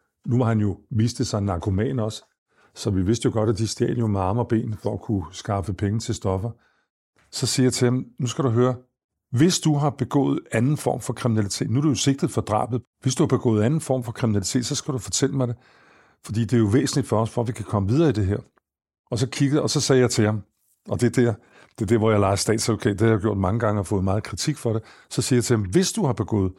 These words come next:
anden form for kriminalitet, selvfølgelig ikke, hvis du har begået et andet drab,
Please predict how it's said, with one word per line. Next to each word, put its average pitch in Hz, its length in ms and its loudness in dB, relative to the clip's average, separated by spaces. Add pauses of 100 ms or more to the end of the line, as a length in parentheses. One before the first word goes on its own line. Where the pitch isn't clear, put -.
(240)
anden 143 240 2
form 117 240 -2
for 101 100 -10
kriminalitet, 104 600 -2 (320)
selvfølgelig 131 380 2
ikke, 120 80 0
hvis 123 140 0
du 117 80 -2
har 101 40 -2
begået 117 380 0
et 107 40 4
andet 113 240 2
drab, 110 260 0